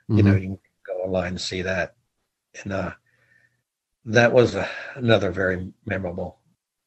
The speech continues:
Speaker 1: that I feel in my heart. And that's what my sons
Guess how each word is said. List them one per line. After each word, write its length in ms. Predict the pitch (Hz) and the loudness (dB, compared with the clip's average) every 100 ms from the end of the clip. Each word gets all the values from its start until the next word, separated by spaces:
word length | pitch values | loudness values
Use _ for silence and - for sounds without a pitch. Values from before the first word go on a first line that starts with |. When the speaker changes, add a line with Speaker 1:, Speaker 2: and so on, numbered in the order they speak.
| _ _ _ _ _ _ | _ _ _ _ _ _
Speaker 1:
that 100 | 110 | -8
I 80 | 95 | -6
feel 300 | - 104 95 | -6 -4 -2
in 120 | 92 | -4
my 160 | 92 87 | -6 -6
heart. 360 | - 80 - _ _ _ _ _ _ _ _ _ _ - | -6 -10 -12 _ _ _ _ _ _ _ _ _ _ -4
And 80 | |
that's 220 | 101 - 110 | -4 -2 -4
what 180 | 107 | -4
my 160 | 110 101 | -4 -4
sons 600 | - 117 110 101 - - | -2 -2 -2 0 -2 -4